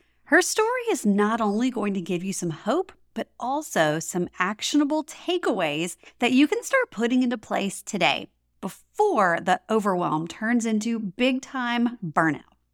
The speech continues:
So let me cut to the chase and introduce you to Leah Remillet. Leah Remillet is the host of the Balancing Busy podcast, an international speaker, and the anti-hustle business coach.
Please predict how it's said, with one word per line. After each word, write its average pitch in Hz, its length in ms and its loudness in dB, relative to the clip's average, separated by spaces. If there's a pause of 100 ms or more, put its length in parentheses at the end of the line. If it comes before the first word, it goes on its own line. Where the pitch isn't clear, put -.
(580)
So 262 540 4
let 240 160 4
me 392 120 0
cut 311 220 -4
to 339 80 -2
the 330 100 -2
chase 185 400 -4
and 180 80 -2
introduce 202 640 -2
you 170 220 -6
to 185 240 -6
Leah 170 560 -2
Remillet. 165 680 -4 (540)
Leah 285 380 2
Remillet 233 480 2
is 233 160 -4
the 240 140 0
host 269 500 2
of 185 200 -6
the 196 100 -6
Balancing 262 760 -2
Busy 196 300 -4
podcast, - 760 -6
an 185 180 -6
international 202 640 -4
speaker, 302 680 0 (120)
and 320 440 0
the 202 280 -4
anti-hustle 226 1120 -2 (140)
business - 340 -4
coach. - 380 -12